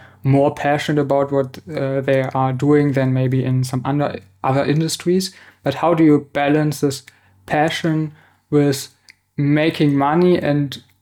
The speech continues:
also, that's what I learned in my experience, um, that it's sometimes hard to balance the things that you enjoy doing and the things that actually make you money. So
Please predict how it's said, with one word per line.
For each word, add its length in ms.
also, 460
that's 360
what 240
I 400
learned 260
in 60
my 140
experience, 720
um, 460
that 160
it's 160
sometimes 500
hard 280
to 280
balance 560
the 80
things 320
that 180
you 140
enjoy 440
doing 400
and 140
the 80
things 360
that 200
actually 400
make 240
you 80
money. 400
So 300